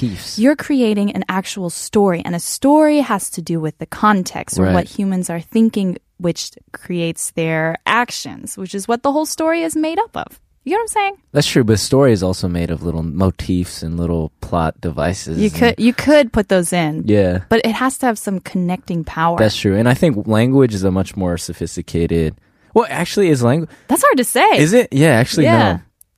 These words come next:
Speaker 2: I don't
Speaker 1: I,
Speaker 2: know
Speaker 1: I'm not
Speaker 2: if
Speaker 1: sure.
Speaker 2: music is more or, no, pr-, language. I would have to say language, 'cause think about it.
Speaker 1: Yeah.
Speaker 2: Birds make music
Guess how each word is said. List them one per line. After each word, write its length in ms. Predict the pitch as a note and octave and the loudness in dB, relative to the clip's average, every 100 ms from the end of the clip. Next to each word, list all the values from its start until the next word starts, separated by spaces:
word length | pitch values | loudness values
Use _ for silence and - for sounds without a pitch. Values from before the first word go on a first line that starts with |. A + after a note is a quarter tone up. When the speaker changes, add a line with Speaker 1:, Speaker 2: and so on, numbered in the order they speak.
| - | -2
Speaker 2:
I 80 | F4+ | 2
don't 100 | A4 | 4
Speaker 1:
I, 20 | G#4+ | 4
Speaker 2:
know 100 | E4+ | 4
Speaker 1:
I'm 60 | |
not 80 | D#4 | 4
Speaker 2:
if 140 | A#3 B3 | 4 4
Speaker 1:
sure. 60 | |
Speaker 2:
music 320 | D4+ D4 D4+ | 4 2 -2
is 120 | B3+ A3 | 0 2
more 520 | A3+ A3+ A3+ A3 G#3+ | 4 2 2 0 -4
or, 160 | G#3 G3 | -6 -2
no, 140 | C4+ C#4 | 0 0
pr-, 200 | - B3+ | -4 -6
language. 420 | G#3 F3+ F#3 F3 | -4 -4 -6 -2
I 60 | - | 0
would 80 | D4 | 2
have 100 | C4 | 0
to 80 | G#3 | -4
say 140 | F#3+ | -4
language, 320 | F3+ E3+ F#3 | -4 -4 -4
'cause 100 | C#4+ | -4
think 140 | G4+ G#4 | 0 2
about 200 | C4+ D#3+ | 2 -2
it. 80 | - - | -4 0
Speaker 1:
Yeah. 260 | G#2 F2 - | 0 0 -4
Speaker 2:
Birds 340 | A3 C4+ G4+ A#4 | 0 0 0 -4
make 180 | F#4 C4 | -4 -4
music 440 | G3 E3+ F#3 B3 | -6 -6 -6 -8